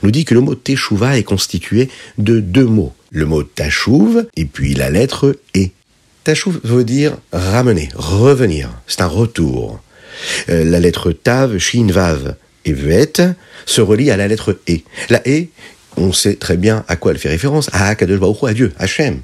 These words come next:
le He. De quoi nous parlons ici ? Vous savez que dans le nom de Dieu, Yud Ke Vav Ke, il y a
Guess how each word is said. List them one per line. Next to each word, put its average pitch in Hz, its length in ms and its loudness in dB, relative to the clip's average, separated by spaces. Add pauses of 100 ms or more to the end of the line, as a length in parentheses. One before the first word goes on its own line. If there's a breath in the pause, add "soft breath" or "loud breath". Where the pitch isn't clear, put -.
(100)
le 87 160 0
He. - 140 -2 (680 loud breath)
De 156 60 -2
quoi - 140 0
nous 87 80 0
parlons 62 240 -8
ici ? - 300 -10 (140)
Vous - 100 -12
savez 151 160 0
que 131 80 -2
dans 90 100 2
le 82 100 2
nom 127 220 4
de 82 140 0
Dieu, 110 240 0
Yud 123 280 0
Ke - 120 -2
Vav 90 280 0
Ke, - 80 -2
il 110 220 2
y 107 160 0
a 180 180 -2